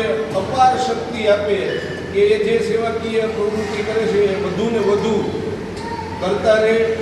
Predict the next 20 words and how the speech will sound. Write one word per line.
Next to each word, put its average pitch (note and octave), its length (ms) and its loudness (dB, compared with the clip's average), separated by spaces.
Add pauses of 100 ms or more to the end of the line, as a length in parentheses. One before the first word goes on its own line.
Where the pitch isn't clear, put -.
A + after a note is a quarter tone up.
અને G#3 220 -2 (640)
આપણા G3+ 340 2
સૌ G#3+ 160 2
ઉપર A3 300 0
એમના G3+ 260 0
આશીર્વાદ G3+ 520 2 (100)
વરસાવતા G#3+ 520 -2
રહે. G#3+ 140 2 (1400)
દોસ્તો, F#3+ 340 0 (300)
આજના G#3 440 0 (440)
ભોજનની G#3+ 560 -2
અંદર A3 340 0 (840)
પૂરી, G#3+ 340 0 (240)
બટેકાનું G3+ 640 0
શાક, D#3+ 240 2 (320)
મિક્સ F#3+ 260 -2 (360)
ભજીયા, G#3 580 0 (1120)
દાળ F3 200 4 (100)
ભાત, G#3+ 260 4 (1800)
કાજુ F#3+ 320 2